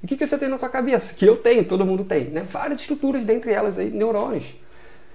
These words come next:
Tudo que o ser humano faz, pensa ou sente é o resultado dessas unidades básicas, né, da estrutura cerebral que são os neurônios. O sistema nervoso, junto com o endócrino, né, ele desempenha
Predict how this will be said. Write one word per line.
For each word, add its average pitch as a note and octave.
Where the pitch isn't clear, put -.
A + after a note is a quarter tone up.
Tudo C#4
que C#4
o A#3+
ser A#3+
humano G3
faz, F3+
pensa G3
ou F3
sente G3
é F3+
o A3+
resultado A3+
dessas F#3
unidades A3
básicas, -
né, F3+
da F3+
estrutura G3
cerebral G3
que A3
são F#3
os G3
neurônios. G3+
O E3
sistema G#3+
nervoso, F3+
junto F3+
com F3
o F3
endócrino, C#3
né, D#3
ele D#3+
desempenha F3+